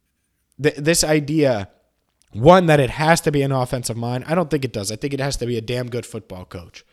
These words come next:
And two, that it's gotta be this young guy. Out of all of the, the outside candidates, I'm, I'm about Eric Bieniemy. Uh, the Monken guy from, um,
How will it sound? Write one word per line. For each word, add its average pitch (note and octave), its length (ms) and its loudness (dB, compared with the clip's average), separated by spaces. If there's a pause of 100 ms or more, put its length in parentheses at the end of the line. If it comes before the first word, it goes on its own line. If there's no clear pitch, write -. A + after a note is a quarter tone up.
(680)
And B2+ 180 -6
two, D3+ 460 0 (440)
that C#3+ 120 8
it's C3+ 160 4
gotta D3+ 220 6
be C#3+ 120 2
this A#2+ 220 -2
young C3+ 300 -2
guy. B2+ 160 -4 (840)
Out F#3 140 6
of F3 120 8
all F#3+ 320 8
of F#3 140 -2
the, C3 320 2
the B2+ 160 -6
outside E3 480 2
candidates, D#3 580 0
I'm, E3 220 0
I'm D3 380 -2
about C#3 320 -2
Eric D#3+ 260 2
Bieniemy. D3 560 0 (800)
Uh, A2+ 420 0
the C3+ 160 -2
Monken D#3 560 -2
guy D3+ 320 4
from, A#2+ 400 -4
um, G#2 460 -4